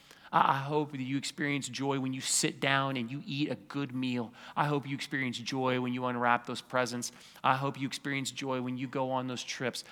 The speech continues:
I hope you experience joy when you're just watching football together. I hope you experience joy when you watch a Christmas movie like Elf.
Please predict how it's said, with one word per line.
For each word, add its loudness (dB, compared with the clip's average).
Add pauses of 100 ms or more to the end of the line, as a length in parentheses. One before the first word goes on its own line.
(140)
I 4
hope 4
you -2
experience 0 (180)
joy 4
when -2
you're 2
just -4
watching -4
football -2
together. 4
I 4
hope 0
you 2
experience 0
joy -2
when 0
you 0
watch 8 (320)
a 0
Christmas 4
movie 2
like 6
Elf. 4